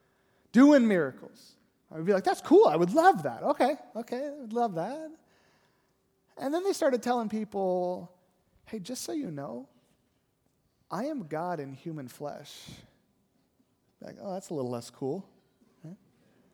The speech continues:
They said, "Hey, you know, I, I just took one latte and I fed five thousand people with it, but the more important thing that you need to know is that if you want to go to God,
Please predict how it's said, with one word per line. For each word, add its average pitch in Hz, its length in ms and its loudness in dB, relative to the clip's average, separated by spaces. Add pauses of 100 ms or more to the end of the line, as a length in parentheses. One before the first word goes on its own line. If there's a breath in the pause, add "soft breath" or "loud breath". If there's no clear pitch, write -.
(1080 soft breath)
They 170 100 -10
said, 202 180 0
"Hey, 214 180 4
you 208 80 0
know, 208 140 0
I, 180 200 -2
I 196 80 -2
just 202 220 -8
took 202 160 -6
one 175 160 0
latte 156 400 0
and 151 100 -2
I 139 60 -4
fed 139 220 -6
five 135 180 -4
thousand 120 280 -6
people 165 300 -6
with 113 200 -12
it, 123 260 -14
but 131 180 -8 (1500 soft breath)
the 196 100 -2
more 311 320 2
important 175 480 -4
thing 160 160 -4
that 151 100 -4
you 143 60 -8
need 151 100 -6
to 165 120 -8
know 143 460 -4
is 160 220 -8
that 156 460 -2
if 180 160 -8
you 233 140 0
want 339 180 2
to 240 40 0
go 208 140 2
to 190 80 2
God, 180 480 2